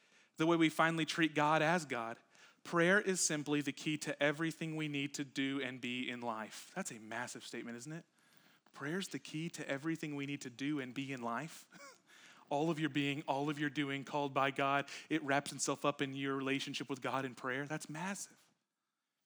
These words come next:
And I hope you hear that and feel that as an invitation and not as just one more thing on your list. Prayer is this state of being in submission to God and talking with him. And I was listening to a sermon by Matt Chandler as I prepared for this,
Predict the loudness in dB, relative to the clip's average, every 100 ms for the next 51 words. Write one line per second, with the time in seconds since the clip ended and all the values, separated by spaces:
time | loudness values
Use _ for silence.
0 | _ _ -20 _ _ _ _ _ _ 0
1 | 2 2 0 -2 -2 -6 -2 0 0 0
2 | -4 -6 -6 -2 0 2 2 2 -2 -2
3 | -4 -2 -2 -2 -4 -4 -4 -4 -4 -4
4 | -6 -4 -4 -4 -6 -8 -8 -6 -6 -4
5 | -4 -4 -10 -4 0 0 -2 -6 -6 -12
6 | -10 -2 2 2 0 -4 -8 -4 -4 -4
7 | -6 -8 -10 -10 -10 -10 -12 -14 -14 -14
8 | -18 -20 _ _ _ _ _ _ _ _
9 | -14 -10 -4 -4 -6 -10 -12 -14 -16 -18
10 | _ _ _ _ _ _ -10 -6 -6 -6
11 | -8 -6 -4 -4 0 0 0 -4 -4 -6
12 | -6 -6 -6 -8 -18 _ -2 -2 -4 -4
13 | -2 -2 -4 -4 -4 -6